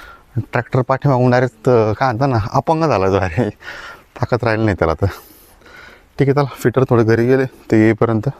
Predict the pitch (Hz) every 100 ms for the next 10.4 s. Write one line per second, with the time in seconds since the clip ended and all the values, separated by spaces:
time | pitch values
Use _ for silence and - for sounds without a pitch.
0 | _ - - - - - 123 113 104 117
1 | - 117 123 110 107 101 104 - - 127
2 | - 147 139 131 143 117 110 110 113 -
3 | 135 - - - - - - 110 113 -
4 | 131 117 131 117 95 127 - - - -
5 | 95 101 - _ _ - - - - -
6 | - 107 120 107 107 113 110 104 107 110
7 | 117 104 95 92 107 - - - - -
8 | 220 220 214 202 _ _ _ _ _ _
9 | _ _ _ _ _ _ - - _ _
10 | - - 139